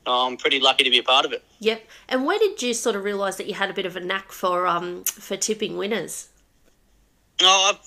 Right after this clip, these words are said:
Speaker 1: I've always, like, done a stack of form, and I've been someone that can, whether you give me a couple of minutes or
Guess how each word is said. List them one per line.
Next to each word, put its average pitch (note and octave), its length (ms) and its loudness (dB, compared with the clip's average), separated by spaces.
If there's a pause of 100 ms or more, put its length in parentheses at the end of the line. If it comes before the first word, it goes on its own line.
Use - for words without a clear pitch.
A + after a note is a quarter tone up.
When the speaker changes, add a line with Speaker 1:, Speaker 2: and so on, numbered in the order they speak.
(240)
Speaker 1:
I've G3+ 120 0
always, B3+ 480 0 (380)
like, E3 220 0 (400)
done D#3 220 0
a C#3 40 -6
stack - 340 2
of D3 100 -6
form, D#3 320 -2
and D3+ 160 -6 (360)
I've - 120 0
been F#3+ 320 4
someone D#3+ 340 2
that D3+ 160 0
can, C#3 320 0 (200)
whether D3+ 220 2
you C#3 140 6
give C#3 140 2
me C#3+ 140 4
a B2 40 2
couple C3+ 320 0
of B2+ 80 -2
minutes C3 340 0
or B2 320 0